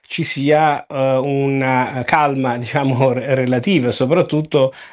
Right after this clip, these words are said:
la fine delle operazioni, eh, militari principali. L'Europa può fare tante cose, può fare innanzitutto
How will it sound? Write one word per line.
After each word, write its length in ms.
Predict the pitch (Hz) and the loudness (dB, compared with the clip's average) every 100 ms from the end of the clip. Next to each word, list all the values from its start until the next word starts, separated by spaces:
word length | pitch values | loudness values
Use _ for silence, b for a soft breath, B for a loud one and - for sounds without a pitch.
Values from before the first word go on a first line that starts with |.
| B | B
la 180 | 147 151 | 0 0
fine 560 | - 147 147 147 147 | 0 0 2 2 0
delle 220 | 135 135 131 | -2 -2 -2
operazioni, 920 | 131 131 127 - 135 131 127 127 - | -2 0 -2 0 0 2 2 0 -2
eh, 220 | 147 135 | -4 0
militari 720 | 131 127 127 143 135 135 127 | 2 2 2 2 2 2 0
principali. 720 | 127 127 117 131 127 107 107 - | 0 -2 -2 0 0 0 -4 -2
L'Europa 400 | 180 196 247 220 | 2 4 4 2
può 100 | 151 | -2
fare 280 | - 143 139 | 0 0 0
tante 280 | 139 139 196 | -2 0 2
cose, 340 | 208 127 120 | 2 2 -4
può 140 | 143 | -6
fare 280 | 127 185 165 | -2 0 2
innanzitutto 800 | 156 151 160 165 208 190 151 | 2 -2 -2 0 0 2 0